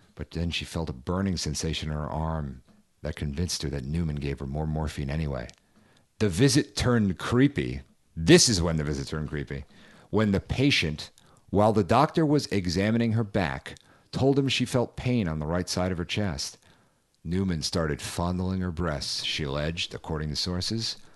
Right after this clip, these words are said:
The doctor then moved her bed away from the wall and positioned himself with his back toward the patient. The woman heard the sounds of someone masturbating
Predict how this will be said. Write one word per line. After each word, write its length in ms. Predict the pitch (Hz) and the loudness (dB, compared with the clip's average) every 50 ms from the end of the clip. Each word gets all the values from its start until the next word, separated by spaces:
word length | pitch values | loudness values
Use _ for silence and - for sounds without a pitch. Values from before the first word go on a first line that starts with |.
| - - _ _ _ - | -20 -20 _ _ _ -8
The 80 | - 92 | -8 -2
doctor 400 | 78 113 107 110 110 - 95 87 | 0 2 2 2 2 2 0 0
then 360 | 76 85 101 104 95 78 71 | 2 2 2 0 0 -2 -2
moved 220 | 73 82 87 - - | -4 -4 -4 -4 -4
her 80 | 80 | -6
bed 260 | 71 65 - 87 90 | -6 -2 -2 -2 0
away 220 | 87 80 67 64 60 | 0 0 -2 -2 -4
from 160 | - - 71 | -4 -4 -4
the 80 | 69 69 | -4 -2
wall 300 | 71 80 82 78 69 65 | 0 0 0 0 0 -2
and 100 | 64 - | -4 -6
positioned 440 | 76 73 69 85 87 - 90 73 69 | -6 -4 -2 -2 -2 -2 -2 -4 -4
himself 440 | 67 65 - - - 76 71 - - | -6 -4 -4 -4 -2 -2 -4 -4 -6
with 100 | 76 67 | -8 -6
his 100 | 71 - | -6 -10
back 340 | _ - 82 80 73 - | _ -2 -2 -2 -2 -6
toward 200 | - - 78 71 65 | -6 -6 -6 -6 -6
the 40 | 67 | -8
patient. 440 | _ - 82 80 73 - 71 62 - _ _ _ _ _ _ _ _ _ | _ -4 -4 -2 -2 -4 -6 -8 -12 _ _ _ _ _ _ _ _ _
The 80 | - 90 | -4 -2
woman 260 | 90 104 107 101 90 | 0 2 2 2 0
heard 200 | 76 78 90 87 | 0 0 -2 -2
the 60 | 76 | -2
sounds 440 | 76 - - - 92 90 85 80 71 71 | -4 -2 -2 0 0 -2 -2 -4 -6 -6
of 80 | 71 | -6
someone 320 | - - 85 82 78 73 71 | -4 -4 -4 -4 -4 -4 -2
masturbating 720 | 78 82 82 76 - - 76 69 76 69 58 55 64 | -2 -2 -2 -4 -4 -6 -6 -4 -4 -6 -6 -8 -12